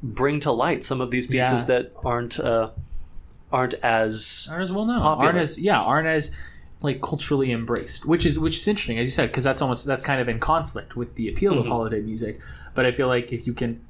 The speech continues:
Speaker 2: remind people, "Hey, this is actually holiday music," they, they will latch on to it more. And those,
Speaker 1: Right.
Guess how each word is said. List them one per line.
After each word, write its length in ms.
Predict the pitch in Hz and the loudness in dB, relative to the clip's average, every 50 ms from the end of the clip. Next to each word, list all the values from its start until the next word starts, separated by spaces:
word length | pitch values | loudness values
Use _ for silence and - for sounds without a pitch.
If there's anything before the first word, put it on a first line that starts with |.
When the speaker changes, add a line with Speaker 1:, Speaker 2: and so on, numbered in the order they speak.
| - - - | -20 -14 -8
Speaker 2:
remind 320 | - - 127 143 156 151 - | -4 -2 0 0 0 0 0
people, 240 | 131 127 127 123 | 0 0 0 2
"Hey, 160 | 151 185 185 175 | 4 6 6 6
this 140 | 170 147 | 6 4
is 80 | 170 175 | 4 4
actually 240 | 175 170 - - 165 | 2 2 4 2 4
holiday 280 | 143 156 165 170 151 123 | 4 6 4 4 4 2
music," 360 | 123 123 117 117 117 110 - | 0 -2 -2 -2 -4 -4 -2
they, 220 | 123 123 120 117 | -2 -2 -2 -2
they 240 | - 127 127 131 131 | -4 -4 -2 -2 0
will 220 | 123 123 120 117 113 | 2 2 2 2 2
latch 320 | 117 117 117 117 - - | 2 2 2 0 0 -2
on 200 | 120 117 110 107 | 0 0 0 -2
to 100 | 101 101 98 | -4 -6 -6
it 100 | - 104 | -6 -10
more. 160 | 101 95 101 | -10 -10 -8
And 140 | 113 123 127 | -4 -2 0
those, 200 | 131 127 123 - | 2 2 2 4
Speaker 1:
Right. 220 | 160 143 110 104 | 4 4 2 2